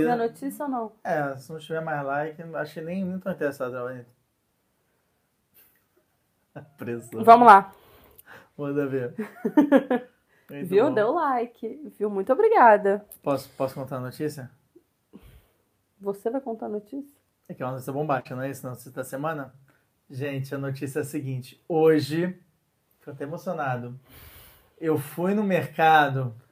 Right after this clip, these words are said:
Speaker 2: sério.
Speaker 1: Sabia que ele ia falar
Speaker 2: Eu
Speaker 1: isso.
Speaker 2: fui no mercado e o pessoal, tá lá escrito, né? Se você tem menos de dezoito anos, né? Você tem que apresentar a carteira pra, né, confirmar a idade, pra ver se você pode comprar produtos de bebidas alcoólicas. E hoje foi o quê?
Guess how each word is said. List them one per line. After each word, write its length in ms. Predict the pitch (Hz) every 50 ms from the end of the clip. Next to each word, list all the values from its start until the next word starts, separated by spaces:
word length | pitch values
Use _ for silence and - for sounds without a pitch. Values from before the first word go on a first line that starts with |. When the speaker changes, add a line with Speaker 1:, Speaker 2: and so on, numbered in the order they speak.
| _ _ _ -
Speaker 2:
sério. 540 | - - - - 180 175 170 156 143 135
Speaker 1:
Sabia 400 | 135 196 180 165 190 185 180 175
que 80 | 180 185
ele 100 | 170 170
ia 40 | 170
falar 200 | - - 175 170
Speaker 2:
Eu 120 | 160 156
Speaker 1:
isso. 100 | - 175 -
Speaker 2:
fui 200 | 175 180 196 208
no 100 | 208 196
mercado 800 | 190 180 170 - - - 170 170 170 165 160 156 147 156 151 - -
e 100 | 175 165
o 80 | 156
pessoal, 680 | - 180 175 165 - - 175 170 175 170 165 160 - 156
tá 180 | - - 170 175
lá 120 | 175 170
escrito, 280 | 160 - - 170 143 156
né? 140 | 156 151 147
Se 80 | 147
você 200 | 156 147 139 170 170
tem 160 | - 175 170
menos 320 | 160 175 196 208 208 190
de 100 | 160 175
dezoito 440 | 165 147 135 151 160 151 151 143 143
anos, 560 | 147 165 175 180 170 156 139 135 139 - - _ _ _ _ _ _ _ _ _ _
né? 360 | - 135 147 156 170 - - 156
Você 200 | 147 143 143 151
tem 100 | 139 156
que 60 | 147 160
apresentar 460 | 160 160 165 160 165 160 156 151 160
a 40 | 156
carteira 680 | 185 180 160 - - 160 156 151 156 156 160 175 190 190
pra, 460 | - 175 170 170 180 196 220 226 196
né, 140 | 196 165 156
confirmar 420 | 156 - 165 156 160 160 156 156
a 40 | 160
idade, 420 | 160 151 151 151 151 156 160 160 -
pra 100 | 175 165
ver 80 | 160
se 60 | 156
você 180 | - 165 - 175
pode 240 | - - 160 156 -
comprar 540 | - 165 151 156 151 151 160 165 - - - _ _ _
produtos 320 | 160 160 151 131 147 151 135
de 60 | 165
bebidas 200 | 160 160 156 170
alcoólicas. 680 | 196 190 185 170 165 165 165 151 147 143 143 135 135
E 40 | 147
hoje 200 | 151 147 143 -
foi 200 | - 160 160 160
o 40 | 151
quê? 300 | 156 160 165 185 180